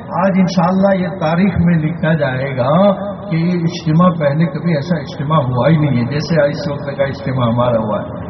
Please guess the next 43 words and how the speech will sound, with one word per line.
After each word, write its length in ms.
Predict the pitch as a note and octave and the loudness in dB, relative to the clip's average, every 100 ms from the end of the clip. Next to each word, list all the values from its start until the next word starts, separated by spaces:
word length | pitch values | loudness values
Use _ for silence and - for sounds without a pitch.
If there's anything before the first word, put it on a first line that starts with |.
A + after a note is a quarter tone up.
| - - - | -10 -4 2
دو 100 | D3 | 2
ہزار، 280 | C#3+ D3+ D3 C3+ C3+ B2+ B2 - | 2 2 0 -2 -8 -8 -10 -8
دو 120 | D3 C#3 | -2 -2
ہزار 280 | C3+ D#3+ D#3 | 2 0 2
چھبیس 320 | D#3 C#3 D#3 - | -2 0 0 0
کا 100 | C3+ | -2
اجتماع۔ 300 | - B2+ A#2+ A2+ - - | -2 -2 -2 -4 -10 -6
تو 80 | D#3+ | 0
آپ 160 | F3 E3 | 2 2
سب 160 | G3 F#3 | 4 4
نیت 260 | F#3+ G#3 F3 | 4 4 2
کر 140 | F#3+ F3 | 2 2
دیں 100 | B3 | 0
انشاءاللہ 440 | A#3 G3+ A3 A#3+ - - - | 2 2 2 -2 -4 -10 -6
کہ 60 | F3+ | -2
اللہ 300 | E3 E3+ F#3+ | 0 2 2
اجتماع 360 | D#3+ F3+ E3 E3+ F3 | 2 0 2 2 2
کو 100 | F3 | 0
اس 100 | - | 0
طریقے 320 | E3+ E3 E3 E3+ | 0 0 -2 -4
سے 80 | F3 - | -4 -4
قبولیت 500 | D#3 E3 E3 E3 D#3 | -4 0 0 0 0
دے، 80 | D#3 A2+ | -2 -2
محبوبیت 580 | C3 D#3+ D#3+ D#3+ F3 C#3+ | -4 -2 2 4 4 4
دے، 80 | E3 | 4
اللہ 280 | D3+ D#3 E3 | 4 2 2
تعالیٰ 220 | D#3 E3+ D3+ | 2 2 0
شان 300 | D3+ D#3+ D#3+ | 2 2 4
ہو، 180 | E3+ F#3 - F#3+ E3+ E3 | 4 4 0 -6 -8 -4
اس 100 | F#3 - | -4 2
کو 100 | G#3+ G3+ | 4 4
ہدایت 420 | F3 F3 G#3 F#3 | 4 4 2 0
کا 140 | G#3+ | 0
ذریعہ 300 | E3+ F#3+ A#3+ C4 | 0 0 0 0
بنا 200 | A3+ G3+ D#3+ | 0 0 0
دے 80 | D3 | -4
اور 120 | D#3+ E3 | -4 -4
ہماری 400 | F3 F3+ G#3+ A#3 E3+ | -2 0 2 0 0
حالت 320 | F3+ A3 A3 - | 2 2 0 0
کو 100 | G#3+ | 0
اللہ 240 | G3 G3+ | 2 2
تعالیٰ 240 | G3 G#3 G3+ | 2 0 -2
تبدیل 480 | F#3+ - - F#3+ G#3+ | -4 -4 0 4 4